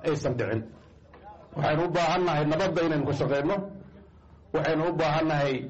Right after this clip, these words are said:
kala dambeynta inaynu ka shaqeyno. Waxaynu u baahan nahay reer Puntland hadday nahay, waxaynu qiraynaa inaan diyaar u nahay inaan dadka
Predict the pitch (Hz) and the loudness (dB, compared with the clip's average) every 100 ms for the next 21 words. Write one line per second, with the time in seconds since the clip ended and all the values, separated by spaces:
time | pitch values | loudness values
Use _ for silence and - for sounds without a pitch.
0 | - - - - 151 147 139 143 156 196 | -12 -18 -18 -4 0 0 0 0 2 2
1 | 190 151 139 127 120 110 101 95 101 - | 2 0 0 0 -2 -2 -4 -6 -8 -16
2 | - - - - - - - - - 123 | -20 -20 -20 -20 -20 -20 -20 -16 -4 0
3 | 147 151 170 156 156 156 156 143 135 131 | 0 0 0 2 2 2 2 2 0 0
4 | 131 - - - - 160 160 165 160 147 | -4 -12 -18 -6 0 0 2 0 0 0
5 | 135 135 151 143 131 127 135 123 135 123 | 0 0 2 2 2 2 2 0 0 0
6 | 180 175 - 95 101 - - - - - | 2 2 2 0 -2 -8 -18 -20 -20 -6
7 | 151 156 147 131 151 180 170 170 156 147 | 0 2 2 2 2 4 2 2 2 2
8 | 151 147 147 - - - - - 165 165 | 2 0 -4 -14 -20 -20 -20 -2 0 2
9 | 160 147 135 151 190 - - | 2 2 0 0 0 -2 -2